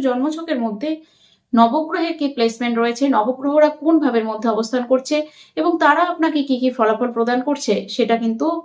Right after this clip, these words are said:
প্রচণ্ডভাবে ম্যাটার করে। এবং আজকের এই যে প্রেডিকশন, এটা কিন্তু সার্বিকভাবে একটা প্রেডিকশন, সার্বিকভাবে সবাইকেই বলার চেষ্টা করছি, সমস্ত মিথুন রাশিদের উদ্দেশ্যেই। তবে আপনি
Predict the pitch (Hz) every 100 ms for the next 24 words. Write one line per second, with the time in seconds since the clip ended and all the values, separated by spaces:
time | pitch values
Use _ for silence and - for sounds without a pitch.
0 | _ - 240 320 349 294 254 240 208 202
1 | 202 208 - - _ _ - 269 311 311
2 | - 277 - 381 349 285 294 269 262 277
3 | 311 277 233 240 233 247 254 226 311 302
4 | 269 226 226 226 214 226 - 269 262 240
5 | 220 220 233 226 226 220 233 254 302 277
6 | 226 226 226 226 240 254 262 262 220 220
7 | 226 220 220 214 208 233 294 269 311 320
8 | 330 - _ _ _ 247 247 - 262 254
9 | 302